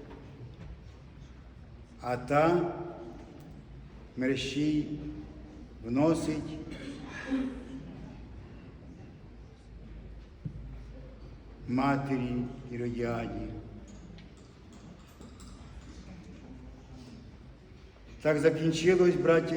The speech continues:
і сестри, життя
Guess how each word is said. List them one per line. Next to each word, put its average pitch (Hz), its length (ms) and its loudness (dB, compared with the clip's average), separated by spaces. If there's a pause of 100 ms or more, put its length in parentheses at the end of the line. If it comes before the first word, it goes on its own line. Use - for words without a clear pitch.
і 147 40 2
сестри, 151 600 2 (1700)
життя 143 600 6